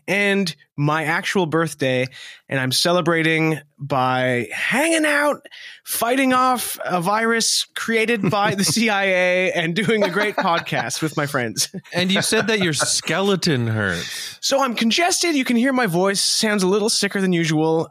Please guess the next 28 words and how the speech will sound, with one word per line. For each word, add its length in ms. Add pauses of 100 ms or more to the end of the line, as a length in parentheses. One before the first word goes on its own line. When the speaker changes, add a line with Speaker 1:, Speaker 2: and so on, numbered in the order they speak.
Speaker 1:
Um, 400 (100)
I've 80
got 200
goo 180
in 80
the 100
throat, 460
goo 180
in 100
the 100
nose, 440
goo 160
in 80
the 100
head. 400 (440)
I'm 400
coughing 500
occasionally, 1000 (100)
and 580 (120)
last 400
night 220
I 80
couldn't 340
sleep 480
because 480
my 120
skeleton 600
hurt. 420